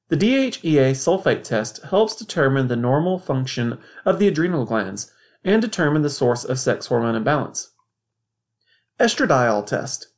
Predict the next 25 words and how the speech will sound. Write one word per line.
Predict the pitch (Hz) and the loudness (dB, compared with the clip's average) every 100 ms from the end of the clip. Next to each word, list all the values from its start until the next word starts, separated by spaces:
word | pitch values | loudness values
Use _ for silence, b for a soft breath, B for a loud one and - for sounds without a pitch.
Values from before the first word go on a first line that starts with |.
| _ _ _ _ _ b b b | _ _ _ _ _ b b b
Estrogen | 240 262 302 285 269 214 | 4 4 0 2 2 2
is | 190 | 2
important | 202 175 247 190 160 | 2 4 4 4 2
to | |
male | 143 185 | 2 2
physiology | 196 139 131 120 120 131 | 2 2 4 4 2 0
in | 147 | 0
limited | 175 170 120 | 0 0 -2
quantities. | - 113 107 101 - - _ _ b b b 151 | -2 -4 -4 -10 -14 -16 _ _ b b b 0
A | |
particular | 143 170 202 247 285 | 2 2 0 0 2
balance | 214 156 156 151 | 4 4 4 0
of | 139 | 0
estrogen | 127 160 175 190 | 2 0 0 0
and | 190 | -2
testosterone | 180 - 147 127 - 127 | -2 0 2 2 0 -4
is | 127 139 | -2 -2
necessary | 147 151 135 127 120 | -2 -2 -2 0 0
to | - | -4
facilitate | 131 131 180 180 127 117 | -6 0 0 2 0 0
normal | 120 120 120 | -2 0 0
sexual | - 175 139 113 | 0 -2 -2 -2
function. | 117 113 - - _ _ _ _ _ _ _ - | -2 -4 -12 -14 _ _ _ _ _ _ _ -2
In | 143 143 | 2 4
men, | 226 156 127 | 4 2 0